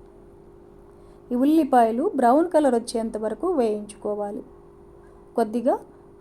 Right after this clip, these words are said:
ఫ్రెష్ కరివేపాకును కూడా వేసేసుకొని ఒక పావు టేబుల్ స్పూన్ ఇంగువను కూడా వేసేసుకొని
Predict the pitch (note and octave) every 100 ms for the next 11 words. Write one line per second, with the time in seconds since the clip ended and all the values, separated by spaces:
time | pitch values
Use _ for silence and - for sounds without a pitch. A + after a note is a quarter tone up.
0 | - D4+ - - A#3 C#4 D#4 C4 A#3 A#3
1 | A3 A3 G#3+ G#3+ G#3+ A#3+ A#3+ - D4 G#4+
2 | - - - - C4+ C4+ C#4 D#4+ G4 D#4+
3 | C4+ B3 A#3 A#3+ A#3+ - C#4+ F#4 F4+ C4+
4 | B3 A#3 A3+ A3 - A3+ A#3 A#3+ D4+